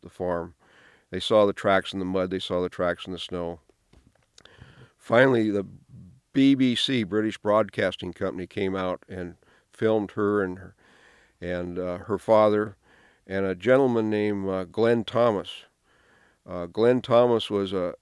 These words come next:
Estacada area resident, and he was a logging road building contractor. Uh, he, in nineteen sixty-seven, October nineteen sixty-seven,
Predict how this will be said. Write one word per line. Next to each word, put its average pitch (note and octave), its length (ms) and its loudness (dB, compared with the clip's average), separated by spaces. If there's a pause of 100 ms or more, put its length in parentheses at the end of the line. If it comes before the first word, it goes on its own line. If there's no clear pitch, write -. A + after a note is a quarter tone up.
(100)
Estacada G#2 500 -4
area F#2+ 400 -2
resident, F#2+ 500 -6 (680)
and F#2 180 -8
he G#2+ 100 -2
was G2 160 -2
a F2+ 240 -6 (100)
logging G#2+ 480 2
road F#2+ 360 -2
building F#2 300 -4
contractor. F2 800 -8 (960)
Uh, F2 500 -8 (1160)
he, C#3 560 0
in G2+ 220 -4
nineteen A2+ 480 -2
sixty-seven, G2+ 720 -4
October F#2 560 -4
nineteen F#2+ 460 -6
sixty-seven, F2+ 800 -10